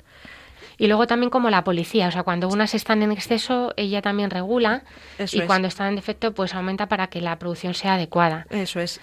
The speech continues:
Speaker 2: Y la hipófisis justamente es la, la policía y la activadora de, de la glándula de la tiroides, que es la que está en el cuello, que algunos, pues,
Speaker 1: Delante
Speaker 2: han
Speaker 1: de la tráquea.
Speaker 2: Justo delante.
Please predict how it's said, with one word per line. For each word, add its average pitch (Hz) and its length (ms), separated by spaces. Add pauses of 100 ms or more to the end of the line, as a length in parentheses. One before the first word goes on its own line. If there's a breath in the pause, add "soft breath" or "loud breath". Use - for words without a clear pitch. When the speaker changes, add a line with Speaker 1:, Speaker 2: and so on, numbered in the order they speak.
Speaker 2:
Y 240 100
la 202 80
hipófisis 214 500
justamente 190 720
es 185 100
la, 170 260
la 180 180
policía 196 480
y 220 60
la 208 80
activadora 214 600
de, 202 320
de 190 160
la 175 120
glándula 214 440
de 214 100
la 214 100
tiroides, 240 500
que - 120
es 175 80
la 160 140
que 160 100
está 175 200
en 175 100
el 180 100
cuello, 247 380 (560 loud breath)
que 175 420
algunos, 175 380
pues, 196 160
Speaker 1:
Delante 185 260
Speaker 2:
han 180 60
Speaker 1:
de 180 60
la 165 120
tráquea. 226 480
Speaker 2:
Justo 220 320
delante. 180 420